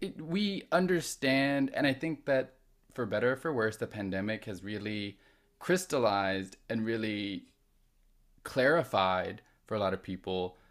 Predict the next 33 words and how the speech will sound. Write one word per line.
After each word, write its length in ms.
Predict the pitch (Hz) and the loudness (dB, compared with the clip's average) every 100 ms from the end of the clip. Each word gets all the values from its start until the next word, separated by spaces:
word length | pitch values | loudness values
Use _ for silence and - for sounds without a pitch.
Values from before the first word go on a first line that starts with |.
| _ 113 | _ -2
the 100 | 120 | 0
ridiculousness 920 | 123 151 151 165 147 - 131 123 - - | 2 2 0 0 0 0 0 0 -4 -2
of, 280 | 117 113 107 | 0 2 4
like, 340 | 107 104 - | 2 2 -2
money 840 | 110 107 107 110 110 110 107 110 - 117 | -2 2 4 4 2 0 -2 -4 -6 -6
and 140 | 107 | -6
capital 800 | - 104 101 - 98 95 95 - | -4 -4 -4 -4 -2 -2 -4 -6
as 140 | 107 101 | -8 -8
it 120 | 98 | -10
circulates 680 | - 110 110 104 101 98 - | -4 -4 -2 -2 0 -2 -4
and 120 | 110 98 | -4 -2
the 80 | |
value 400 | 95 95 98 101 95 | 0 0 0 -2 -6
placed 360 | - 151 131 | -4 -4 -2
on 140 | 104 98 | 0 0
it, 200 | 92 - _ _ - | -2 -6 _ _ -6
especially 520 | 117 - 135 - 123 | -4 0 0 0 -6
by 580 | 95 92 95 92 95 95 - _ _ _ _ | -4 0 0 0 -2 -6 -12 _ _ _ _
people 300 | - 120 107 | -8 -4 -4
who 160 | 104 107 | -2 0
have 280 | 87 87 | 0 2
it 80 | 113 | 0
and 200 | 127 107 | 0 0
those 360 | 90 90 90 - | -2 -4 -8 -10
who 120 | 104 | -6
do 140 | 107 | -2
not, 400 | 185 202 - - - | 0 0 -2 -6 -6
right? 320 | 92 104 - - - _ - | -2 -2 -2 -8 -20 _ 0
Um, 340 | 107 101 101 | 0 0 -2
we 120 | 113 | -4
see 240 | 101 113 110 | -4 -4 0
this 260 | 110 101 - | 0 -2 -6
in 560 | 110 107 104 104 101 | -4 -2 0 -2 -4